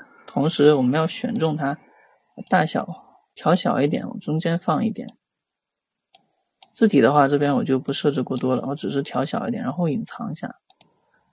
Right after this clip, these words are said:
那么E三D你在选中之后，这边它已经自动调整为这个图层，因为我把原图层进行了切换。然后这边我需要取消一下它的独奏的显示，这边E三D这个图层去掉，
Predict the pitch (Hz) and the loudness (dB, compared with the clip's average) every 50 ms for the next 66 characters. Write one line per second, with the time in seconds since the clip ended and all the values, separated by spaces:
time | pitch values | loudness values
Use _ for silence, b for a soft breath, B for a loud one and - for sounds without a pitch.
0 | _ _ - - 175 185 208 226 226 214 - 220 214 220 220 220 208 156 139 135 | _ _ -2 2 4 8 10 10 10 10 10 8 10 10 10 10 8 6 6 4
1 | 127 127 139 156 151 151 - - 127 127 139 135 131 143 147 160 139 131 135 - | 2 2 2 2 0 0 -2 -2 -2 -2 0 -2 -2 -2 0 0 0 0 0 -2
2 | 151 151 175 156 156 156 165 175 - _ _ _ _ - - 156 143 131 - - | -4 -2 0 0 -2 -2 -4 -6 -8 _ _ _ _ -8 -4 -2 -2 -2 -2 -2
3 | 127 135 139 - 165 160 160 147 139 139 147 - _ _ _ _ - - - 135 | -2 -2 0 -2 0 2 2 2 2 -2 -4 -8 _ _ _ _ -10 -2 0 2
4 | 151 160 135 123 113 101 107 - 123 - - - - - - - - - - - | 2 2 2 0 -2 -4 -4 -2 -2 -2 -2 -2 -6 -8 -8 -8 -10 -10 -10 -10
5 | - 175 160 156 147 139 135 143 135 139 - 160 - - - 110 113 131 160 175 | -8 -6 -2 0 0 0 0 0 -2 -2 -4 -6 -6 -6 -4 -2 -2 -2 0 -2
6 | 170 - 127 131 147 151 156 135 131 135 147 - - 151 151 151 - - - 175 | -2 -2 -2 0 0 -2 -2 -2 -2 -4 -4 -4 -2 -2 -2 -2 -2 -6 -8 -8
7 | _ _ _ _ _ _ _ _ _ _ _ _ _ _ _ _ _ _ _ _ | _ _ _ _ _ _ _ _ _ _ _ _ _ _ _ _ _ _ _ _
8 | - - 160 165 165 - 165 160 160 156 147 131 131 - - 147 139 135 - - | -10 -8 -4 -2 0 0 2 2 2 2 2 0 -2 0 0 0 0 -2 -4 -8
9 | - - - - 143 139 143 147 - 131 123 123 - - 131 127 127 127 - - | -6 -6 -4 -2 0 0 0 0 -2 -4 -4 -4 -4 -4 -2 -2 -2 0 0 -2
10 | - - - _ _ _ - - 131 120 - 135 120 120 - - - - - - | -2 -2 -6 _ _ _ -8 -6 -4 0 0 2 2 0 -2 -2 -4 -6 -8 -8
11 | - - - - - - - _ _ _ _ _ _ _ _ _ _ _ _ _ | -10 -8 -10 -10 -12 -14 -20 _ _ _ _ _ _ _ _ _ _ _ _ _
12 | _ _ _ _ _ _ _ _ _ _ _ _ _ _ _ _ _ _ _ _ | _ _ _ _ _ _ _ _ _ _ _ _ _ _ _ _ _ _ _ _
13 | _ _ _ - 143 147 147 147 151 151 - - 156 156 151 143 143 135 135 - | _ _ _ -4 0 2 2 2 2 2 0 0 0 2 2 2 2 2 0 0
14 | 143 143 139 123 135 135 - - - 139 143 139 135 - - | -2 -2 0 0 -2 -2 -4 -4 -4 -2 -2 0 -4 -4 -6